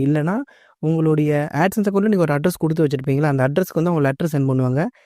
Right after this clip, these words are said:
அதுல ஒரு ஆறு டிஜிட் நம்பர் இருக்கும். அந்த நம்பர் எடுத்து வந்து அங்க போடணும். போட்டா போதும், உங்களுக்கு வந்து ஓகே ஆயிடும். இது எல்லாமே உங்களோட AdSense அக்கௌண்ட்ல பண்ணணும். நீங்க AdSense அக்கௌண்ட் கிரியேட் பண்ணும்போது ஒரு ஈமெயில் அடிச்சு கிரியேட் பண்ணீங்கல்ல, அந்த ஈமெயில் ஐ டி மறந்துட போறீங்க. அதை ஞாபகம் வச்சுங்க.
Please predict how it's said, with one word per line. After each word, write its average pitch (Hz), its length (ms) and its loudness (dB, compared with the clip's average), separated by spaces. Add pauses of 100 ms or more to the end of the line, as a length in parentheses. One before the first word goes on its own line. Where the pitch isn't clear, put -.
(140)
அதுல 143 260 2
ஒரு 135 140 0
ஆறு 175 180 0
டிஜிட் 170 300 0
நம்பர் 151 240 0
இருக்கும். 190 220 -4
அந்த 160 160 0
நம்பர் 165 260 4
எடுத்து 156 180 -2
வந்து 170 140 0
அங்க 131 180 -2
போடணும். 139 320 -2 (420)
போட்டா 160 240 2 (100)
போதும், 165 200 2
உங்களுக்கு 156 240 2
வந்து 151 180 2
ஓகே 139 240 -4
ஆயிடும். 135 280 -2 (340)
இது 160 200 2
எல்லாமே 185 240 4
உங்களோட 196 240 2
AdSense 180 320 0
அக்கௌண்ட்ல 165 380 0 (100)
பண்ணணும். 143 380 -2
நீங்க 147 180 -2
AdSense 160 260 -2
அக்கௌண்ட் 156 220 -2
கிரியேட் 156 200 0
பண்ணும்போது 170 320 0
ஒரு 151 140 0
ஈமெயில் 170 240 2
அடிச்சு 151 220 -6
கிரியேட் 151 240 0
பண்ணீங்கல்ல, 147 400 0 (320)
அந்த 143 180 2
ஈமெயில் 185 200 6
ஐ - 40 2
டி 170 100 2
மறந்துட 147 320 2
போறீங்க. 151 260 2
அதை 151 120 2
ஞாபகம் 143 260 0
வச்சுங்க. 139 320 -2